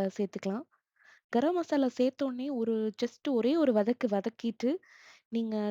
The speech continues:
டக்குன்னு தக்காளி இது எல்லாத்தையும் நீங்க ஆட் பண்ணணும். இல்லாட்டி அப்படியே கருகிரும். அப்புறம் அந்த ஃப்ளேவரே ஃபுல்லா போயிரும் உங்களுக்கு. அதனால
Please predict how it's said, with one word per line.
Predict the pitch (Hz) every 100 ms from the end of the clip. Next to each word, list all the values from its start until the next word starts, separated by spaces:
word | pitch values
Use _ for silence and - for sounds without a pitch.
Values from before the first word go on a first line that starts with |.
| -
டக்குன்னு | 220 - 285 277 330 - _ _
தக்காளி | 233 - 247 240 233 233 226 _ _ _ -
இது | 220
எல்லாத்தையும் | 220 262 262 277
நீங்க | 247 214
ஆட் | 214 -
பண்ணணும். | 226 208 214 254
இல்லாட்டி | 214 220 247
அப்படியே | - 233 254
கருகிரும். | - 214 214 214 202 285 - - - - _ -
அப்புறம் | - 226 214 208 208
அந்த | 202 202
ஃப்ளேவரே | 202 - 226 247 254
ஃபுல்லா | 262 233 233 247
போயிரும் | - 226 220 208
உங்களுக்கு. | 196 202 - 233 - _ _ - - - -
அதனால | 214 220